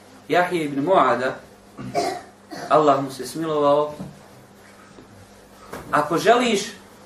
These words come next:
da kod Allaha Đelešanuhu budeš upisan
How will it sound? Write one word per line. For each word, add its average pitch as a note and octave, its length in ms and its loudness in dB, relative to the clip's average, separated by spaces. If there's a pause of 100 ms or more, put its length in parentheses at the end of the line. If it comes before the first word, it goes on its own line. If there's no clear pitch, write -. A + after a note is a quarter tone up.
(1500)
da D3+ 160 4
kod F3 160 4
Allaha F3+ 460 6
Đelešanuhu D#3+ 760 2
budeš E3+ 420 -2
upisan D#3+ 680 0